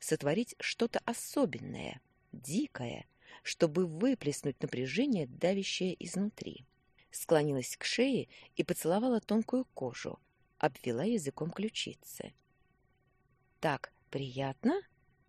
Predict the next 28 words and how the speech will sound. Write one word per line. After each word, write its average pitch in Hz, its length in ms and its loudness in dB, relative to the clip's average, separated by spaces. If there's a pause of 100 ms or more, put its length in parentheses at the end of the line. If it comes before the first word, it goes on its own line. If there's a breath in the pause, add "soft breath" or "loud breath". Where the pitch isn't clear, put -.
(280)
«Ага». 135 1000 -2 (380)
Но 190 120 4
я 220 180 2
чувствовала, 143 680 0
что - 220 2
он 190 100 2
по-прежнему 240 640 2
спокоен. 233 840 -2 (540)
Может, 143 460 -2
и - 140 -6
приятно, 139 800 -2 (420 loud breath)
но 180 120 2
мне 240 180 6
хотелось 240 520 2
разбудить 165 580 0
в 160 60 -2
нем 185 280 2
голод, 156 640 0 (300 soft breath)
чтобы 143 340 0
Женька 196 380 2
смотрел 196 440 0
на 202 80 4
меня 151 260 0 (120)
так 294 260 2
же, 143 160 -2 (240 loud breath)
как - 160 -2
сегодня 185 460 -2
Игорь. - 480 -14